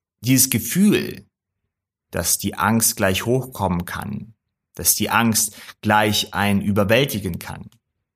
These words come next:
dieses Gefühl, dass sie sich heranschleicht und man merkt, dass es gerade passiert, nun,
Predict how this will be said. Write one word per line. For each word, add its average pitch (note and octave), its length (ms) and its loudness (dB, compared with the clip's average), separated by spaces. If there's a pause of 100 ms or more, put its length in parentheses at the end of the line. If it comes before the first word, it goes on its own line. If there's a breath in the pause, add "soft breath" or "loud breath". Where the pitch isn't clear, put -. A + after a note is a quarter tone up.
(640)
dieses G#2 180 2
Gefühl, A#2+ 640 2 (140 loud breath)
dass G#2 140 0
sie G#2+ 80 0
sich G#2 240 0
heranschleicht G#2 1400 0
und F2+ 80 -8
man F2+ 160 0
merkt, A2 500 2
dass G2 140 -4
es F#2 100 -4
gerade F#2+ 300 0
passiert, A#2+ 680 0 (580 soft breath)
nun, B2+ 440 0